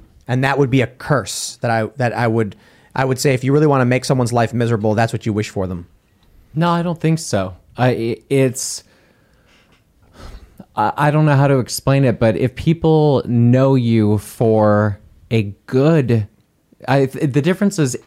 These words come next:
Speaker 2: infamous versus famous.
Speaker 1: There's no such thing.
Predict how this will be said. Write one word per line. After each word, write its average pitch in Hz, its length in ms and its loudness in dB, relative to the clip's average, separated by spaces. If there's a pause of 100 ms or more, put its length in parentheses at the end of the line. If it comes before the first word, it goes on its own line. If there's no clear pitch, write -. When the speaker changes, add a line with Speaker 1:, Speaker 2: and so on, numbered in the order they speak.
Speaker 2:
infamous 135 1000 -2
versus 110 560 -4
famous. 92 420 -4
Speaker 1:
There's 127 220 0
no 131 80 0
such 113 220 -4
thing. 110 260 -4